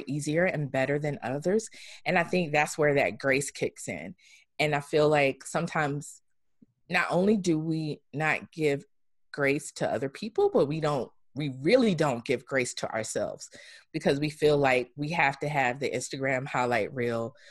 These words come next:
We have to be constantly hashtag goals. We have to be constantly, like, hustle and flowing and all of those things. Whereas I think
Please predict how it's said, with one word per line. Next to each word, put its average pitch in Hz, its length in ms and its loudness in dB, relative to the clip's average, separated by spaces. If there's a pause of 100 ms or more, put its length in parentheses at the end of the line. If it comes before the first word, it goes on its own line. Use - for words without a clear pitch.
(160)
We 160 80 -2
have 131 280 0 (140)
to 147 80 -4 (400)
be 123 480 -4 (320)
constantly 131 880 -2
hashtag 135 580 0
goals. 117 580 -2 (360)
We 175 100 -2
have 196 300 2 (140)
to 165 80 -4
be 139 180 0
constantly, 131 840 -4 (100)
like, 92 240 -2 (400)
hustle 160 340 2
and 147 160 0
flowing 139 460 2
and 117 200 -6
all 147 160 2
of 143 100 0
those 139 200 -2
things. 131 480 -4 (880)
Whereas 151 840 4 (640)
I 151 80 0
think 147 460 -4